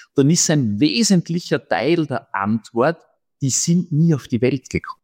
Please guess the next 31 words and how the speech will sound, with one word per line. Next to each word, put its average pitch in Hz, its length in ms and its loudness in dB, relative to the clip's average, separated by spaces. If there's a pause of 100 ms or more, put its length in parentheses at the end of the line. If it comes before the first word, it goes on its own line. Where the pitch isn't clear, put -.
(200)
Die 127 60 -8
sind 175 300 0
schlichtweg - 540 -8
geboren 123 420 -2
worden. 85 160 -4 (320)
Und 151 200 0
das 190 180 0
ist 190 160 2
die 185 40 6
Situation, 160 720 0 (320)
mit 143 220 0
der 147 140 2
wir 170 80 6
jetzt - 260 -4
alle 143 180 -2
umgehen 117 500 0
müssen. 90 400 -8 (240)
Eine 131 380 0
älter 143 400 0
werdende 127 380 0
Bevölkerung 131 880 -4
und 165 240 -4
weniger, 160 680 0
deutlich - 600 -4
weniger 160 340 -2
Junge, 170 400 0
die 147 140 -6
nachdrängen 135 760 -2
in 139 200 0
die 131 100 -2
Berufe. 110 520 -2